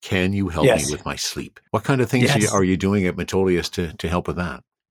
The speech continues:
Speaker 2: Yeah, so we, uh, it's a great question, Gary. We get that a lot as well. I mean, it's, it's, it's, it's one of the big three, right? It's, uh, it's sleep,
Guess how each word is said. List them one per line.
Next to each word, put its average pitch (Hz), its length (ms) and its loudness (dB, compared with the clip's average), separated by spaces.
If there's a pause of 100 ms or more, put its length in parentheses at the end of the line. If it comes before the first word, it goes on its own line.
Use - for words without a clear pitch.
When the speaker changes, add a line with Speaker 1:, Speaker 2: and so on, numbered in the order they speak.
(100)
Speaker 2:
Yeah, 165 200 4
so 151 180 2
we, 139 340 6
uh, 127 300 4
it's 123 180 -4
a - 40 -18
great 135 200 2
question, 135 320 0
Gary. 123 160 0
We 120 140 -4
get 120 160 -8
that 123 120 -2
a 117 60 -2
lot 117 220 -2
as 104 120 -8
well. 120 220 -2
I 107 40 0
mean, 113 120 -8
it's, - 180 -14
it's, - 220 -16
it's, - 320 -18
it's - 260 -14
one 123 160 -6
of 120 60 -8
the 104 60 -14
big 104 240 -8
three, 117 240 -6
right? 101 400 -10
It's, 107 280 -12
uh, 101 280 -4
it's 90 180 -8
sleep, 123 420 -2